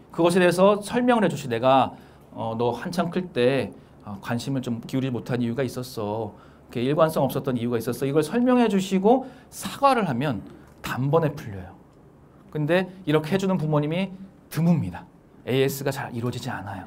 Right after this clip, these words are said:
그렇기 때문에 이것을 스스로 하나님과 함께 해결하시는 것이 좀 필요합니다. 우리 교회에서, 어, 교회는 다 성사 같은 사람들만 있을 줄 알았지만 참 다양한 사람들이 있죠. 서로가 상처를 주고받습니다. 그런데,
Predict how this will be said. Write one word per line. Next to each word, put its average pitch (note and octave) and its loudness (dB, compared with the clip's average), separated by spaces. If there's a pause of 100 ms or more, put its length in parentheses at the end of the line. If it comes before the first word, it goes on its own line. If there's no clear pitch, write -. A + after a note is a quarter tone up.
(840)
그렇기 D3+ 0
때문에 F3 2
이것을 D3 2
스스로 G#3 4 (160)
하나님과 G#3 2
함께 G#3 0
해결하시는 D#3 -2
것이 A2+ -8
좀 G#2+ -12
필요합니다. - -18 (640)
우리 D3 0
교회에서, E3+ 6 (420)
어, A#2+ -2
교회는 F3+ 6
다 E3+ 2
성사 A3+ -2
같은 G#3+ 0
사람들만 F#3+ 0
있을 D3 -4
줄 E3 0
알았지만 D#3 0 (260)
참 F#3+ -4
다양한 C#3 -2
사람들이 D3 -4
있죠. G#2 -12
서로가 F3 -4
상처를 G3 -4
주고받습니다. G2 -10 (800)
그런데, F3 2